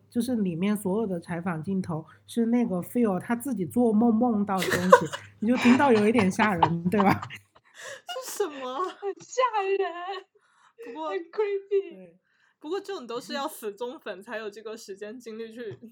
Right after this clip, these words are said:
Speaker 2: 折磨，
Speaker 1: 对。
Speaker 2: 去，去思考的问题。<laughs>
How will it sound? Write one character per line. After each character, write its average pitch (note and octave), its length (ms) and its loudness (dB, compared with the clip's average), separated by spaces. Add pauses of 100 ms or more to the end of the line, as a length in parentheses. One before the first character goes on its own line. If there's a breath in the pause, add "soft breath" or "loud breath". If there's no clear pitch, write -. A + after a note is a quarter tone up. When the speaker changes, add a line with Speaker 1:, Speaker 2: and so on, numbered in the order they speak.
Speaker 2:
折 G3 200 -8
磨， G3 200 -14
Speaker 1:
对。 F#3 180 -14
Speaker 2:
去， B3 220 -12
去 B3+ 220 -8
思 B3 240 -14
考 A#3+ 240 -8
的 - 100 -12
问 G#3+ 140 -12
题。 - 640 -12 (140)
<laughs> A#3 180 -20